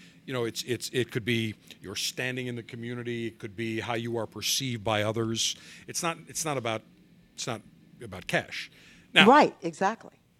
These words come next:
Speaker 2: Yeah.
Speaker 1: it, it, it's, it's all, it encompasses everything, because women will tell you that sense of humor is very high on their list.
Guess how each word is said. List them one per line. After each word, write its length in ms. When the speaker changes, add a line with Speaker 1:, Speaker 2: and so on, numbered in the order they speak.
Speaker 2:
Yeah. 160
Speaker 1:
it, 140
it, 200
it's, 300
it's 300
all, 360
it 120
encompasses 580
everything, 300
because 340
women 340
will 120
tell 260
you 200
that 160
sense 380
of 120
humor 420
is 120
very 460
high 320
on 100
their 140
list. 360